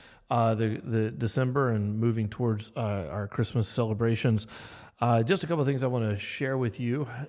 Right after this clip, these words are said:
And, uh, and then today we're just gonna be talking some Christmas-related stuff this week and, and next week. But before I do that, just a couple of things I wanna update you about Harvest. Uh, first of all,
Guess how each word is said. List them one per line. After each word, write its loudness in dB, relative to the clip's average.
And, 0
uh, 0
and 0
then 4
today 0
we're -2
just -6
gonna 0
be -4
talking 0
some -2
Christmas-related -2
stuff -2
this -4
week -2
and, -2
and 6
next 4
week. 4
But -4
before 4
I 6
do 6
that, 6
just -4
a -6
couple 0
of -2
things 0
I -2
wanna -2
update -4
you 0
about -2
Harvest. -2
Uh, -2
first 0
of -4
all, 0